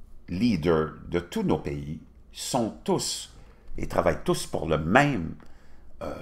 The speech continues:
le même intérêt. Et cet intérêt-là, c'est de d'abord s'enrichir, avoir plein de pouvoir, <laughs> hein ?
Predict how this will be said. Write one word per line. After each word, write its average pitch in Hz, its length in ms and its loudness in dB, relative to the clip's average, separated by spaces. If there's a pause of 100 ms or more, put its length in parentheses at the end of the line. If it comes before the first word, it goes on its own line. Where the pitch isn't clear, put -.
(720)
le 76 140 -4
même 139 220 6
intérêt. 101 600 4 (260)
Et - 80 -10
cet - 300 0
intérêt-là, 98 580 6
c'est 95 440 2 (340)
de 80 180 0 (460)
d'abord 85 360 8
s'enrichir, 95 680 2
avoir 80 280 2
plein 101 200 6
de 92 60 0
pouvoir, 98 640 2 (320)
<laughs> - 260 -8
hein ? 170 300 0